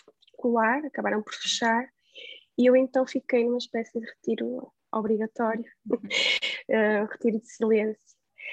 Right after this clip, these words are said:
Speaker 1: Ahm, e acho que dá-se aí, Inês, eh, realmente o, o ponto de viragem.
Speaker 2: Uhum.
Speaker 1: Do quanto tu não consegues ouvir os outros, quanto tu não consegues falar para os outros,
Speaker 2: Uhum.
Speaker 1: tu não tens n-,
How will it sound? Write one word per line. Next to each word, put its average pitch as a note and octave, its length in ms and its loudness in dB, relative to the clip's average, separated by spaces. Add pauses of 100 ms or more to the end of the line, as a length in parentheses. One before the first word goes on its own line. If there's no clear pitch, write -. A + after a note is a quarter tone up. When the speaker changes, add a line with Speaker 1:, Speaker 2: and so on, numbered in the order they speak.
(300)
Speaker 1:
Ahm, G#3+ 560 2 (840)
e C4 140 6
acho A3+ 360 2
que - 140 -10
dá-se A3+ 360 0
aí, G#3+ 240 4
Inês, G#3 680 -2
eh, G#3 500 0
realmente G#3+ 500 -2
o, G#3 260 -6 (880)
o C4+ 80 2
ponto A3 440 0 (280)
de G#3+ 120 -2
viragem. F#3+ 440 0 (220)
Speaker 2:
Uhum. G#3 160 -8 (960)
Speaker 1:
Do A#3+ 80 2
quanto D#4 380 4
tu - 20 8
não D#4 180 4
consegues C4 480 2
ouvir B3 260 4
os A#3 160 0
outros, - 580 -6
quanto A3+ 220 -2
tu B3 100 0
não B3 120 2
consegues B3 600 -2
falar G#3+ 380 -2
para G#3 220 -8
os G3+ 140 -6
outros, G#3 440 -8
Speaker 2:
Uhum. - 60 -20 (760)
Speaker 1:
tu A#3+ 100 0
não B3 140 6
tens A#3+ 260 4
n-, B3 360 2